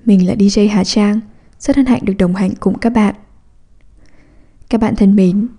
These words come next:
trong radio số ba mươi lăm ngày hôm nay, xin mời các bạn lắng nghe truyện ngắn Ngoài đồng vắng bóng hoa huệ của tác giả Nguyễn Mai Anh. Chuyện Nằm Trong Mẻ,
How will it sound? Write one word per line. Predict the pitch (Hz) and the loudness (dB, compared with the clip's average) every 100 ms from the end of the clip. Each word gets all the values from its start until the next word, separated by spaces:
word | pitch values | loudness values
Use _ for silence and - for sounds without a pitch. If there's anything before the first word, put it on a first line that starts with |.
| _ _ - | _ _ -8
trong | - 208 202 | -2 2 2
radio | 202 208 202 | 4 2 2
số | - 180 | 0 0
ba | 190 | 0
mươi | 214 214 | 2 2
lăm | 214 214 | 2 2
ngày | 185 | 0
hôm | 185 208 | 0 2
nay, | 220 220 220 220 - - - - - | 2 2 0 -4 -16 -20 -20 -20 -20
xin | - - 202 | -6 2 2
mời | 185 | 2
các | 185 226 | 0 -4
bạn | - | -2
lắng | 208 175 208 | -2 0 2
nghe | 226 | 0
truyện | - 277 202 | 0 -2 0
ngắn | 190 208 247 - _ - - | 2 0 -4 -10 _ -20 -8
Ngoài | 214 190 | 0 0
đồng | 175 185 180 - | 2 0 -2 -4
vắng | 180 190 | -4 -2
bóng | 185 - | -4 -2
hoa | 233 | -2
huệ | 240 214 - - - - | 0 0 -2 -12 -20 -20
của | - 180 | -6 -4
tác | 233 247 | -4 -4
giả | 220 190 - - | -4 -4 -10 -4
Nguyễn | 214 240 | -2 0
Mai | 220 214 | 0 0
Anh. | - 208 208 - - - - - - - - _ - - - - - - - | 0 0 0 -6 -20 -18 -14 -12 -12 -14 -16 _ -20 -18 -16 -16 -16 -20 -18
Chuyện | - - 240 - 208 | -12 -4 0 2 2
Nằm | 185 | 0
Trong | - 226 233 | 0 2 2
Mẻ, | 220 202 | 2 0